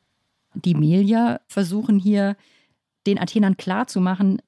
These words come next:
dass Stärke auch nichts Ewiges ist unbedingt, ne? Dass es durchaus passieren kann, dass sie auch mal in eine Position kommen können, in der es wiederum Stärkere gibt und dass sie nun am besten doch nicht selbst das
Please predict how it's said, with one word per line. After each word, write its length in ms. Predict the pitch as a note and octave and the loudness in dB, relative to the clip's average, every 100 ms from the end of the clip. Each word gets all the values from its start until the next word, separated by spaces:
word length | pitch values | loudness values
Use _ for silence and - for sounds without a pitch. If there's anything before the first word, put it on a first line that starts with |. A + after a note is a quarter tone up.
| - | -8
dass 180 | E3 | -6
Stärke 440 | - E3+ F3 - G3+ | -4 -4 -4 -2 -4
auch 100 | G#3 | 0
nichts 240 | G3 - - | -2 -2 -4
Ewiges 500 | B3+ A#3 D3+ C#3 - | 0 0 -2 -4 -6
ist 220 | C3+ - | -10 -8
unbedingt, 600 | D#3 D3 C#3+ C#3 B2 A#2+ | -4 -4 -4 -6 -6 -6
ne? 140 | F#3 A#3+ | -4 -4
Dass 160 | F3 | -6
es 160 | F#3 - _ - | -12 -18 _ -10
durchaus 400 | F#3+ A3 G3 - | -6 -4 -4 -8
passieren 480 | - E3+ - B3 G3+ | -8 -6 0 0 2
kann, 160 | G3 | 0
dass 120 | F#3 | -4
sie 140 | - - | -6 -6
auch 240 | G#3+ - | -6 -4
mal 200 | E3 D3 | -4 -2
in 160 | - - | -4 -4
eine 180 | D#3+ D#3+ | -4 -4
Position 600 | - D#3 - D#3 D#3 D3+ | -6 -8 -6 -2 0 0
kommen 360 | - D3 D3+ | -2 0 0
können, 340 | - D3 D3 F#3+ _ - - - _ | 0 -2 -2 -2 _ -20 -20 -20 _
in 200 | F3+ D#3+ | -2 0
der 380 | D#3 D#3 D#3 - | 0 0 -2 -6
es 220 | - - - | -10 -10 -6
wiederum 400 | D#3+ A#3 A3 C3+ | -2 0 0 -4
Stärkere 580 | - - C3 - C#3 C#3 | -6 -10 -10 -8 -8 -8
gibt 360 | E3+ - - | -8 -12 -14
und 200 | - E3+ | -6 -4
dass 100 | E3+ - | -2 0
sie 80 | |
nun 240 | F#3 G3 - _ - | 4 4 2 _ -4
am 120 | E3+ | -2
besten 300 | F#3 - F3 | -4 -8 -6
doch 160 | - | -2
nicht 200 | A3+ A3+ | 0 0
selbst 260 | - G#3+ - | -2 -6 -6
das 140 | F#3 | -12